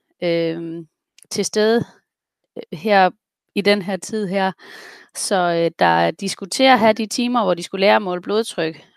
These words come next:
og, og puls og respirationsfrekvens, så, øh, så, øh, var vi da noget udfordret. Men, øhm, Palle og Anna Dorte fik strikket noget sammen, så de kunne øve sig så godt, som det overhovedet var. Vil du ikke fortælle lidt mere om det, Palle?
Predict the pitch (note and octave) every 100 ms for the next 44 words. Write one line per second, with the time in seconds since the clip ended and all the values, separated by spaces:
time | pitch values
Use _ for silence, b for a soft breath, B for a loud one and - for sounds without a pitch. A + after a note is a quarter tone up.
0 | - F3+ E3 - - F3 - G#3+ G#3 -
1 | F#3 E3+ - F3 - G#3+ - F#3 - F3+
2 | - A3+ A3+ G3 F#3 B B B B -
3 | A#3 A3 G3 F3 E3 F3+ G3+ A#3 G#3+ G#3+
4 | B3 C4 D4+ E4 A3+ F#3+ F3+ F3 E3 -
5 | F#3+ F#3 F3 F3 - _ - G#3+ B3 B3+
6 | G#3 F3+ G3 A3 A#3+ - F#3 - - G3
7 | G3+ G3 A3+ A#3+ G#3+ G#3+ G#3+ F#3 F#3+ F3+
8 | F3 - B B B - G3 G#3 B3 G#3
9 | F#3 F#3+ F#3+ G3+ - F#3 F#3 F#3 A3 G#3
10 | G3+ G3+ G#3+ A#3 - A#3 - A3+ A3+ A3+
11 | A#3 A3+ G#3+ - F#3+ G3